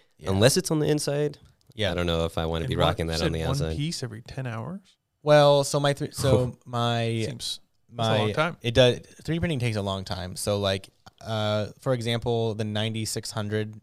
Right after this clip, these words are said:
Speaker 1: or I'm sorry, the twenty-one seven hundred cells, the ninety-six of them, that
Speaker 2: Yeah.
Speaker 1: took me probably, it took twelve hours for each set of twenty-four.
Speaker 3: Whoa.
Speaker 1: <laughs> And I would, what is that? That's three sets. So that's, that's, so that's about four days.
Speaker 3: Yeah.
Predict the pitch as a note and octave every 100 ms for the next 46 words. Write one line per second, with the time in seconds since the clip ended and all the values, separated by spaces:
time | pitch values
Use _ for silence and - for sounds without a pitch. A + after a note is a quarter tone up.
0 | - G#2 G2 G2 F#2+ F#2 - A2+ A2+ A2
1 | A2 G#2 G#2 G#2+ A2+ - A#2 C3+ - -
2 | - G2+ G#2 G#2 G2 A2 A#2 A#2+ - G2
3 | - B2+ - A2 A2 G#2 G#2+ G#2 G2 F#2+
4 | G2 G2 F#2 _ _ _ _ A2 - B2
5 | A2 - - A#2 C3 A2+ A2+ G#2+ A2 G#2+
6 | - _ _ - D#2+ G#2+ - - _ -
7 | G#2+ G2 - F#2+ F#2 - - C2+ - _
8 | - A#2 - - - - _ _ G#2 G2+
9 | G2 F#2+ F#2+ F#2 - G2+ F2+ F2+ F#2+ F#2+
10 | - - G#2 - G2+ G2 - G2 G2 -
11 | - _ _ _ _ _ F2 - A#2 A2+
12 | F#2+ A2+ G#2+ E2 C2+ - A#2+